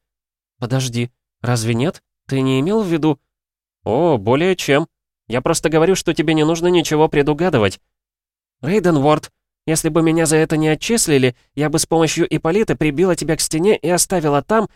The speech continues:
пока кто-нибудь тебя не найдет». Рэй только шире улыбнулся. Затем он почувствовал, что момент юмора прошел. «Нам все еще нужен еще один, верно?» Ария растерянно моргнула.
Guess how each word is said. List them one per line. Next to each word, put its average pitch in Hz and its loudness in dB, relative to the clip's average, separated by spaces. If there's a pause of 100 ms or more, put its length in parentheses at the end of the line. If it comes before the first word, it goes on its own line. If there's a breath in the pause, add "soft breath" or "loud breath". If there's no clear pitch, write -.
(180)
пока 143 -4
кто-нибудь 185 0
тебя 175 -2
не 180 2
найдет». 185 0 (760)
Рэй 107 -2
только 104 -6
шире 90 -4
улыбнулся. 87 -2 (380)
Затем 139 -2
он 107 0
почувствовал, 101 -2
что 90 -4
момент 87 -4
юмора 85 -4
прошел. 92 -4 (1000)
«Нам 104 -2
все - -4
еще 131 -2
нужен 143 0
еще 139 -2
один, 117 -2
верно?» 120 -2 (640)
Ария 98 -2
растерянно 90 -2
моргнула. 90 -2